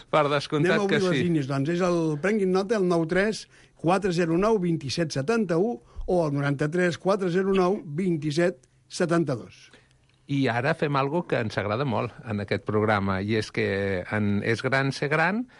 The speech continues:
Speaker 1: Ens agrada parlar del món de les residències, però del món de les residències en primera persona. Y hoy tenemos unas invitadas muy especiales para hablar en primera persona de residencia.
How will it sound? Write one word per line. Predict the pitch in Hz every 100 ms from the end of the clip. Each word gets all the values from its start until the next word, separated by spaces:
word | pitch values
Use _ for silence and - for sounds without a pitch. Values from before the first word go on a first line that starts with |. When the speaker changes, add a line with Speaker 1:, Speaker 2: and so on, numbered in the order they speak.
| - _
Speaker 1:
Ens | 123 123
agrada | 127 123 120
parlar | 143 151 147
del | 123
món | 117 131 131
de | 131
les | 127
residències, | 135 - 160 147 139 170 185 -
però | - 131 120
del | 117
món | 123 127
de | 160
les | 160
residències | 143 147 139 170 175 -
en | 139 131
primera | 127 120 131 175
persona. | - 120 123 104 98 - - - - - -
Y | 147 147 147
hoy | 165
tenemos | 175 170 165 180 202
unas | 160 143
invitadas | 147 123 131 147
muy | 165 143
especiales | - 98 - 123 139 117
para | - 113
hablar | 110 123 123
en | 127
primera | 131 127 127 120
persona | 127 120 139 131 147 156 151
de | 139 120
residencia. | 117 - 113 139 170 - 131